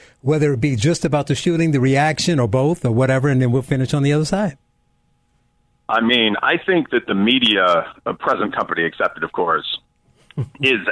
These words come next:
Speaker 2: absolutely liable for a lot of what we're seeing out there in the streets. I mean, what we see, and the right media, which can sometimes, you know, demonize ethnic crime and so on, actually has been pretty good on this. But what you're seeing from the mainstream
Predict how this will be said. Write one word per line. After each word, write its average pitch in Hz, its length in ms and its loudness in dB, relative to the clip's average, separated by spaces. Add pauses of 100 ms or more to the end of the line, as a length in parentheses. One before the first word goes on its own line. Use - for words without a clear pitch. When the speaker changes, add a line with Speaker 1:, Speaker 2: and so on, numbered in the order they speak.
Speaker 2:
absolutely 123 800 0
liable 90 640 0
for 92 120 2
a 90 60 2
lot 92 320 0
of 85 60 -4
what 80 160 -2
we're 87 80 -2 (100)
seeing 87 220 -2
out 80 160 -2
there 80 140 0
in 76 80 -6
the 73 80 -10
streets. 82 420 -4 (720)
I 139 100 0
mean, 160 220 2
what - 160 0
we 214 120 0 (140)
see, 175 240 2
and 165 260 0 (120)
the 156 180 -4
right 269 340 -2
media, 104 360 2
which 110 200 -2
can 151 240 -2
sometimes, 113 640 0
you 147 80 -2
know, 98 120 -2
demonize 98 600 0
ethnic 101 280 -4
crime 101 240 -2
and 98 100 -6
so 117 80 0
on, 113 100 0
actually 220 260 0
has 254 80 -2
been 202 120 -2
pretty 190 180 -2
good 151 140 0
on 87 80 0
this. 80 160 -4 (340)
But 190 120 0
what 277 160 2
you're 320 160 2
seeing 294 200 2
from 196 160 0
the 156 60 2
mainstream 143 640 0